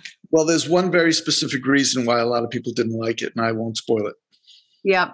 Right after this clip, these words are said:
Speaker 2: we can't spoil it. <laughs> Definitely can't spoil it. <laughs>
Speaker 1: I mean, everybody know-, I mean, everybody knows, but I don't know if, if you, if you guys, uh, participating here know, so I'm not gonna mention it.
Speaker 2: We, we won't spoil it.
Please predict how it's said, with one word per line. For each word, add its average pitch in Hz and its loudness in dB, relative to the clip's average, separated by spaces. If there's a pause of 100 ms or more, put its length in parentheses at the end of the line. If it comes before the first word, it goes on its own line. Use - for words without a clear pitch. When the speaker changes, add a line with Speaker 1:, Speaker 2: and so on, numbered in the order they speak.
(140)
Speaker 2:
we 196 0
can't 180 -4
spoil 160 -6
it. 175 -12 (640)
<laughs> 302 0
Definitely 240 0
can't 214 0
spoil 156 0
it. 147 -2 (120)
<laughs> - -20 (360)
Speaker 1:
I 156 4
mean, 165 4
everybody 151 2
know-, 120 0
I 131 4
mean, 131 0
everybody 123 2
knows, 113 0
but 113 0
I 120 0
don't 127 0
know 117 2
if, - -4
if 117 -2
you, 120 0
if - -4
you 117 -2
guys, 107 0
uh, 113 0 (140)
participating 113 -2
here 110 0
know, 104 -2
so - -2
I'm 117 -4
not 104 -4
gonna 120 -12
mention - -4
it. - 0 (220)
Speaker 2:
We, 196 2
we 185 0
won't 175 0
spoil - -10
it. - -6